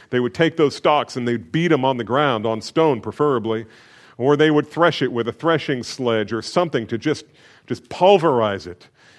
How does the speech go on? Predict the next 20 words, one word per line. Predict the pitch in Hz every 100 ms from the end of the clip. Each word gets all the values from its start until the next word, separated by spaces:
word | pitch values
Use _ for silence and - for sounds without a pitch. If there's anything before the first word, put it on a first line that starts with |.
| _ -
And | 123
they | 147
would | 147 120 104
pulverize | - 214 185 185 165 147
it | 151
down | 143 147 143
into | 123 135
a | 120
pile | - 170 170 151
of | 113 85 _ _ _ _ _ _ -
m-, | 110 131 143 147 160 -
uh, | 123
just | - 160
mush | - 135 190 - - - _ _ _ _ _ -
and | 131 120 107
dry | 147 170 104 87 95
mush, | 92 82 - - _ _ _
if |
that's | - 113
possible. | - 95 107